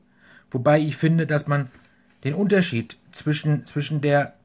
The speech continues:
Apache Sunset und der Daikokuten Tinte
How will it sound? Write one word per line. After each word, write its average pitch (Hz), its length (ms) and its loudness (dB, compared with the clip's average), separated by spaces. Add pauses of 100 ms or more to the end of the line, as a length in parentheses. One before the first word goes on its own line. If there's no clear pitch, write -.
(340)
Apache 156 480 -2
Sunset 160 680 -2
und 139 300 -6
der 131 100 -4
Daikokuten 147 720 -2
Tinte 117 380 0